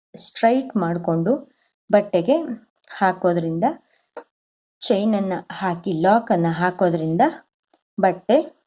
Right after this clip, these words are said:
ಸುಕ್ ಬರೋದಿಲ್ಲ. ಗೊತ್ತಾಯ್ತಲ್ವಾ ಫ್ರೆಂಡ್ಸ್?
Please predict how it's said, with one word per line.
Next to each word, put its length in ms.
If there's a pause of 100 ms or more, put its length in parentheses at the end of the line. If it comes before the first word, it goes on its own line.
(580)
ಸುಕ್ 460
ಬರೋದಿಲ್ಲ. 540 (1600)
ಗೊತ್ತಾಯ್ತಲ್ವಾ 580
ಫ್ರೆಂಡ್ಸ್? 460